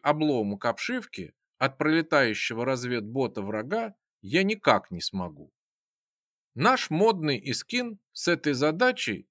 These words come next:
в миллион раз лучше справится. Бросив это бессмысленное занятие, задумал составить список того,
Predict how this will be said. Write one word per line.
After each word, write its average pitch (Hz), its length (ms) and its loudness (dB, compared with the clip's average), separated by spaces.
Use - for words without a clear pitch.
в 110 200 -8
миллион 214 400 2
раз 127 380 2
лучше 117 360 -2
справится. 87 680 -4
Бросив 190 500 0
это 233 220 2
бессмысленное 127 880 -2
занятие, 170 720 -4
задумал 202 580 0
составить 190 600 -2
список 131 480 -2
того, 220 500 0